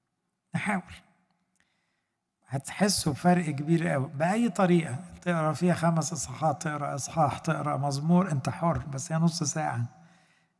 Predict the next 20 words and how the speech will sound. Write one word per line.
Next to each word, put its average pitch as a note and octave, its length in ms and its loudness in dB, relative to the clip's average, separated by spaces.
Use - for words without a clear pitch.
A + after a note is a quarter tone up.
يعني C#3 280 0
خد E3+ 300 4
وقتك. E3 560 2
ليه؟ C#3+ 300 -6
لأن E3 320 4
الوقت F3+ 520 2
فاكتور F#3 500 0
مهم D3+ 380 4
قوي. C3 280 -4
أنت C3+ 140 -16
قاعد D#3 380 0
قدام D#3+ 380 -4
ربنا، F3+ 520 -4
ربنا D#3 300 -4
عاوز E3 260 0
يتكلم E3+ 440 -6
معاك F3+ 480 6
وعاوز D3+ 280 0
يشتغل D#3 480 -6
عليك، D#3 540 -4